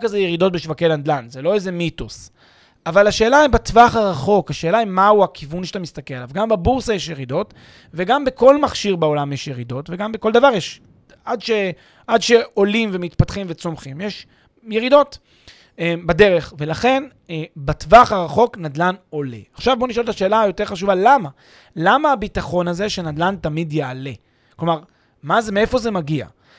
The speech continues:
אז צריך להבין שיש קשר ישיר מאוד בין מחירי הנדל"ן למחירי כל המוצרים האחרים בעולם. זה לא מנותק. מחירי הנדל"ן, הרי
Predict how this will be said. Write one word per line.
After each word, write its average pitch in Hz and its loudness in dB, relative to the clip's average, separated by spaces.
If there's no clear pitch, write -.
אז 160 -8
צריך 220 -4
להבין 220 4
שיש 202 -2
קשר 214 0
ישיר 165 -4
מאוד 160 0
בין 190 0
מחירי 170 0
הנדל"ן 160 0
למחירי 208 -2
כל 160 0
המוצרים 185 -4
האחרים 208 -2
בעולם. 139 4
זה 143 -4
לא 233 4
מנותק. 247 -4
מחירי 175 -4
הנדל"ן, 226 0
הרי 180 0